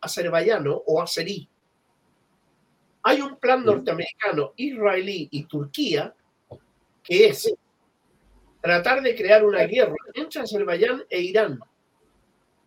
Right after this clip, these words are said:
Speaker 1: para que se levante la población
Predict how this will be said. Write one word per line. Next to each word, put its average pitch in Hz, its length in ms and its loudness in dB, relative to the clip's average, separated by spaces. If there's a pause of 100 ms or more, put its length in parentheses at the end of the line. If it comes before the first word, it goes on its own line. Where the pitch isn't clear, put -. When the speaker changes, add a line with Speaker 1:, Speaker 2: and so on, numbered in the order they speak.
(120)
Speaker 1:
para 180 320 2
que 202 400 -4 (180)
se 160 160 0
levante 190 520 -2
la 254 120 -4
población 190 640 -2